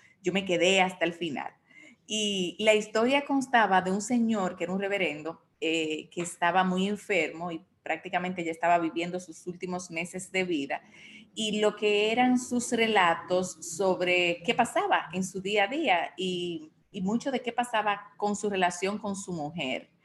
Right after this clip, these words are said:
que era quien obviamente le cuidaba, le traía la comida, tenía conversación, le contaba lo que estaba pasando, etcétera, etcétera, etcétera. Era muy interesante observar los pensamientos de este señor y con esa seguridad que él afirmaba que ese hombre que visitaba su casa prácticamente diario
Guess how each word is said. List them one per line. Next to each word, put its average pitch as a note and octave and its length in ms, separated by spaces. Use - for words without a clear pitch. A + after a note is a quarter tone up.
que D#3+ 220
era E3 180
quien D#3+ 160
obviamente D3 540
le C#3+ 100
cuidaba, E3 580
le D#3+ 120
traía C#3+ 320
la D#3 120
comida, F#3+ 800
tenía D#3+ 260
conversación, F#3+ 720
le E3+ 120
contaba D3 340
lo E3 100
que - 60
estaba F#3 260
pasando, G3+ 480
etcétera, - 320
etcétera, D#3 320
etcétera. - 360
Era A#3+ 200
muy C#4+ 160
interesante F#3+ 960
observar G3 560
los G#3 220
pensamientos F#3 760
de D3+ 100
este E3+ 240
señor F#3+ 520
y D#3+ 40
con E3+ 240
esa F#3 180
seguridad G#3 760
que D#3+ 100
él D#3 80
afirmaba A3 760
que D3 500
ese F3 300
hombre F#3+ 600
que E3+ 100
visitaba D#3 400
su F3+ 160
casa F3+ 320
prácticamente E3 640
diario D#3+ 480